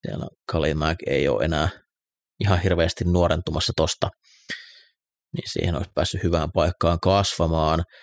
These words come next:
Mutta myös tight end-osasto on kyllä semmoinen, mikä kaipaisi, äh, vähän varmistusta. Gerald Everett pelasi yllättävän hyvän kauden, mutta on vähän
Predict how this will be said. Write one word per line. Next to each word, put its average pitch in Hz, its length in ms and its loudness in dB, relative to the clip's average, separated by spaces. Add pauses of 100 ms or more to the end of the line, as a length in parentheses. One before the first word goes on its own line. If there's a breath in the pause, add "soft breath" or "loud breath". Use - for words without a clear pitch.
(300 soft breath)
Mutta 92 240 2
myös 113 220 2
tight 127 440 4
end-osasto 85 880 0
on 82 200 0
kyllä 82 180 0
semmoinen, 82 440 0
mikä 82 320 -2
kaipaisi, 82 680 0 (1160 loud breath)
äh, 80 40 -2 (260)
vähän 107 300 2
varmistusta. 85 800 0 (680)
Gerald 92 260 4
Everett 92 440 4
pelasi 87 360 2
yllättävän 87 540 2
hyvän 82 320 2
kauden, 71 460 2 (640 loud breath)
mutta 85 240 -2
on 87 80 0
vähän 92 320 2